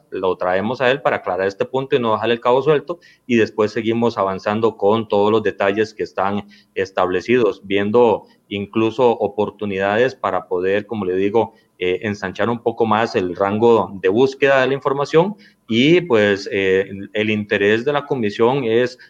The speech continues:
no dilatar mucho más de lo adecuado y lo necesario esta, eh, estas sesiones para poder darle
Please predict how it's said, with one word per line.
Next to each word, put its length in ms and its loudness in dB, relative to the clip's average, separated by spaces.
no 220 0
dilatar 540 2
mucho 720 0
más 340 0
de 80 0
lo 140 2
adecuado 540 2
y 40 0
lo 100 -2
necesario 680 -2
esta, 720 0
eh, 220 -6
estas 320 -6
sesiones 400 -4
para 280 -6
poder 300 -2
darle 400 2